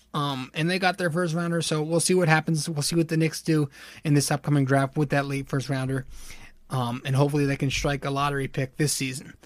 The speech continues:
um, after this season. <clears throat> But that was that. They didn't really do anything else.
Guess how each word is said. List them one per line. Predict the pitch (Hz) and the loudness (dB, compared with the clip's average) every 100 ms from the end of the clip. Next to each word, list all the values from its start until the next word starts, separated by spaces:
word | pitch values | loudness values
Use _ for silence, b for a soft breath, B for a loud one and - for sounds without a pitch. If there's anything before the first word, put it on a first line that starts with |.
| B B B B B B | B B B B B B
um, | - 139 123 127 | 0 2 2 -2
after | 190 - | -4 -2
this | 131 - | -2 -2
season. | - 160 - - - - | -4 -6 -6 -14 -18 -2
<clears throat> | - 202 165 131 | 8 10 10 8
But | 139 135 - | 6 6 2
that | 156 165 | 2 4
was | 190 | 2
that. | 151 175 165 | 6 6 6
They | 143 | 6
didn't | 156 170 | 6 6
really | 160 156 | 6 4
do | 143 156 | 4 2
anything | - 160 170 160 151 | 2 2 2 2 4
else. | 170 180 - - | 4 2 -2 -4